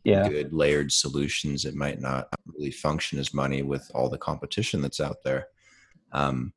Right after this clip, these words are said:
Speaker 2: but I mean, I could be wrong about that too. I mean, who really knows? I mean,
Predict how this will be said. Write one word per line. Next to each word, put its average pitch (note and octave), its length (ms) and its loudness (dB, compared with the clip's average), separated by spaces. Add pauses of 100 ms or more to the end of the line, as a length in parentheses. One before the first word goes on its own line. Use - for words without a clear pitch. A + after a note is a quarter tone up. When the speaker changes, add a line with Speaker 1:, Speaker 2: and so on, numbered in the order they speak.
(500)
Speaker 2:
but G#2+ 60 8
I F#2+ 40 8
mean, F#2+ 140 8
I E2 80 6
could E2+ 120 -4
be E2+ 80 2
wrong D#2 200 2
about D2 240 2
that A#1+ 180 2
too. D#2+ 280 6
I C#2+ 40 4
mean, C#2+ 220 0
who F2+ 180 4
really D#2 260 6
knows? C#2+ 480 4
I C2+ 40 0
mean, C#2 280 -4